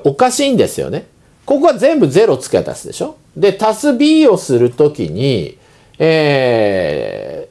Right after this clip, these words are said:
ー、素数を二回掛け合わせたものですから、素数を二回掛け合わせるってことはね、全部素数って奇数でしょ。奇数に奇数かけるから、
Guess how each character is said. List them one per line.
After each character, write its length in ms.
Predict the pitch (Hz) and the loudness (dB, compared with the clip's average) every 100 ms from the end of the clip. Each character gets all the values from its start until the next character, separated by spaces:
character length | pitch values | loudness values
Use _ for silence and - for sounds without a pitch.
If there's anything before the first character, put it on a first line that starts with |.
| _ | _
ー、 40 | - | -6
素 220 | - 240 | 0 0
数 160 | 240 349 | 2 4
を 100 | 302 | 4
二 160 | 185 151 | 2 0
回 200 | 220 220 | 2 2
掛 200 | 220 214 | 0 2
け 100 | 226 | 2
合 40 | |
わ 80 | 233 | 2
せ 80 | 233 | 0
た 100 | 135 | 0
も 100 | 107 | 2
の 80 | 98 | 0
で 140 | 78 | -2
す 100 | - | -4
か 120 | 65 | -6
ら、 200 | 55 53 _ - - _ | -6 -8 _ -20 -20 _
素 260 | - - 240 | -6 0 0
数 200 | 240 349 | 4 4
を 100 | 330 | 4
二 140 | 196 160 | 4 2
回 200 | 214 202 | 2 2
掛 180 | 214 | 0
け 120 | 233 233 | 2 2
合 60 | |
わ 60 | 233 | 4
せ 160 | 247 | 4
る 80 | 233 | 4
っ 40 | 120 | 2
て 160 | 113 | 0
こ 100 | 98 | 0
と 120 | 101 | -2
は 120 | 78 69 | -6 -6
ね、 240 | 123 202 _ _ _ - | -8 -10 _ _ _ -10
全 300 | 135 302 370 | 0 2 4
部 80 | 254 | 2
素 140 | 175 | 2
数 140 | 170 220 | 2 2
っ 20 | |
て 260 | 113 - _ | 0 -4 _
奇 120 | - - | -10 -2
数 280 | 262 277 | 2 4
で 100 | 120 | 2
し 100 | - | -2
ょ。 140 | 101 - _ _ _ | -6 -8 _ _ _
奇 140 | - | -10
数 240 | - 320 330 | 0 2 2
に 140 | 220 | 0
奇 100 | - | -4
数 200 | - 269 | 0 2
か 140 | 196 147 | 2 0
け 160 | 185 | 2
る 100 | 135 | 2
か 120 | 117 | 2
ら、 340 | 110 143 90 | 2 2 0